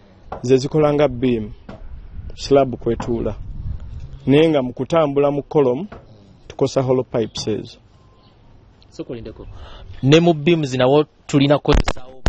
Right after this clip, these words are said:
Speaker 2: byuma, tetulina kwewolako ku,
Speaker 1: Tetulina mutayimbwa.
Speaker 2: ku mbeera ya, ya mitayimbwa yonna.
Speaker 1: Mu system eno tetulina mutayimbwa gwonna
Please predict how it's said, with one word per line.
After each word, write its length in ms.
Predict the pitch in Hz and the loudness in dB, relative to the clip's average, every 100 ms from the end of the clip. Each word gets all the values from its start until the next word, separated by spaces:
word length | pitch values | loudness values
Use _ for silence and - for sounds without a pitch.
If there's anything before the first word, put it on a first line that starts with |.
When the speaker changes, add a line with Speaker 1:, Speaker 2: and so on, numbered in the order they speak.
| - | 4
Speaker 2:
byuma, 220 | - - | 4 2
tetulina 420 | 123 - 156 160 | 0 -6 -6 -6
kwewolako 600 | - 143 135 120 127 139 | -4 -2 0 -2 -2 -4
ku, 340 | - 127 113 107 | -4 -4 -4 -4
Speaker 1:
Tetulina 320 | 104 170 165 | -8 -10 -12
mutayimbwa. 300 | 139 - 127 | -12 -2 0
Speaker 2:
ku 0 | |
mbeera 280 | 123 139 139 | 4 4 4
ya, 100 | 131 | 0
ya 240 | 120 120 113 | -6 -10 -12
mitayimbwa 420 | 113 131 127 113 | -12 -14 -14 -16
yonna. 220 | 107 101 - - | -18 -20 -18 -2
Speaker 1:
Mu 140 | 156 | 0
system 320 | - 208 - | 2 0 2
eno 140 | 160 151 | 2 2
tetulina 360 | 139 156 156 | 0 0 0
mutayimbwa 500 | 139 131 139 135 123 | 0 0 0 2 0
gwonna 400 | 110 110 107 113 | -2 -4 -6 -10